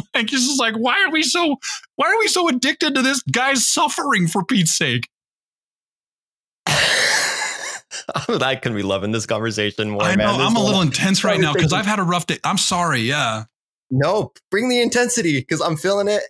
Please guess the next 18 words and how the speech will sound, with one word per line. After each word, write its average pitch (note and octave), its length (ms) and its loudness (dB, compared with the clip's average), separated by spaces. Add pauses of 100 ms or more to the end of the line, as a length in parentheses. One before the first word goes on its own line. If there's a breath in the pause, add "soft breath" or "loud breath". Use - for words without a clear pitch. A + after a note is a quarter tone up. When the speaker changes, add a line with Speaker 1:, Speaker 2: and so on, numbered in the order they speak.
Speaker 2:
And, D#3 300 0
um, C#3 460 0 (1040)
so G#3 380 0
it's, - 300 -6 (200)
something A3+ 260 0
unlocked F3 360 0
for F3 60 -4
me C3+ 80 0
when A#2 140 0
you A#2 60 0
were A2+ 40 -2
saying F3+ 260 -2
that. G#2 220 -2
I D3 100 -2
think G3+ 300 -2
this E3+ 240 0
is, F3+ 240 0
it D3 140 -2